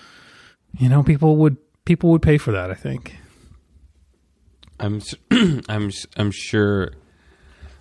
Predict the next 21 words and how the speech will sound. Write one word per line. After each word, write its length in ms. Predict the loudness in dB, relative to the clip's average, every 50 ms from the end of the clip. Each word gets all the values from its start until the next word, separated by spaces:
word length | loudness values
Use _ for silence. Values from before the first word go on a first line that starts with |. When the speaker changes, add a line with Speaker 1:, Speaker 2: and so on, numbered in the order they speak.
| _ _ _
Speaker 2:
that 260 | -4 0 0 0 0 0
that 140 | 0 0 0
would 120 | -2 -2
be 420 | -2 -2 -2 0 -2 -2 -2 -2 -4
a 40 |
massive, 920 | -4 -4 -4 -4 -4 -4 -4 -6 -8 -8 -8 -8 -10 -10 -12 -16 -18 -18 -20 -20 _ _ -20 -20 -20 -16
like, 320 | -12 -10 -10 -10 -12 -14 -14
boost 540 | -14 -14 -10 -10 -10 -10 -10 -12 -16 -20 -18
to 140 | -18 -18 -16 -16 -20 -6
probably 240 | -2 0 2 2 2
Speaker 1:
Oh, 20 | 2
yeah. 40 | 2
Speaker 2:
the 40 | 0
morale 540 | 0 0 0 0 0 0 2 0 0 -2
of 120 | -4 -6 -6
the 120 | -10 -12
city, 560 | -14 -16 -18 -14 -10 -10 -8 -8 -8 -10 -10
to 120 | -10 -10 -10
be 160 | -10 -10 -10
honest. 640 | -10 -12 -14 -16 -18 -18 -18 -18 -18 -18 -18 -20 -20
<laughs> 60 | _